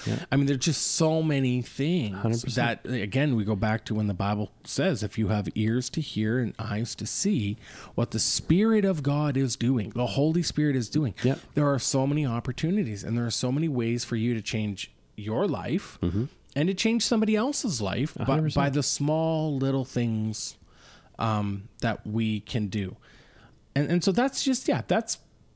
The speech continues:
Speaker 2: that's just the one thing. Like, I, if I, if, if I don't say anything else tonight
Speaker 1: Mm.
Speaker 2: based on that, it's just that, that the Holy Spirit isn't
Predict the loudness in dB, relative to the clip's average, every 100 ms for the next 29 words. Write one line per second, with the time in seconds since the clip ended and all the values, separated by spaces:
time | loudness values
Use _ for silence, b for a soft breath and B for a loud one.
0 | -12 0 0 0 -2 -2 2 2 4 2
1 | 2 2 2 2 2 2 -4 -8 -4 2
2 | 2 2 0 0 -2 -20 -20 _ _ _
3 | _ _ _ 0 2 2 4 4 4 4
4 | 2 0 0 0 2 0 0 0 -2 -2
5 | -2 -2 0 0 0 0 -2 -2 -6 -2
6 | 0 2 2 0 0 0 0 0